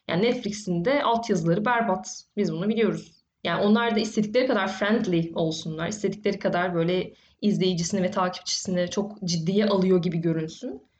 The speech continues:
Aslında o kadar da almıyorlar bence. Öyle görünüyorlar ama değiller, ciddi değiller. Ee,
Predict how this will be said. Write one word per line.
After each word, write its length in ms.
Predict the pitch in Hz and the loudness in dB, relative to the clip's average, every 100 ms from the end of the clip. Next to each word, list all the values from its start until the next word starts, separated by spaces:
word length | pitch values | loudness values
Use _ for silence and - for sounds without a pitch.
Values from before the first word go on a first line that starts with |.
| _ - | _ -4
Aslında 280 | 208 233 247 | -2 -2 -2
o 40 | |
kadar 260 | 214 226 214 | 0 0 0
da 80 | |
almıyorlar 580 | 302 262 180 160 165 - - | 2 2 4 2 -2 -8 -10
bence. 300 | - - - _ _ | -10 -10 -16 _ _
Öyle 220 | 233 220 | 2 4
görünüyorlar 500 | 214 233 220 208 170 | 4 4 6 4 2
ama 220 | 226 359 269 | 0 -2 0
değiller, 380 | 233 165 160 | 0 0 -2
ciddi 340 | 160 - 202 214 | -4 -10 -8 0
değiller. 580 | 220 160 165 - - _ _ _ _ _ | 2 2 -2 -8 -16 _ _ _ _ _
Ee, 340 | 156 170 180 | -6 -4 -6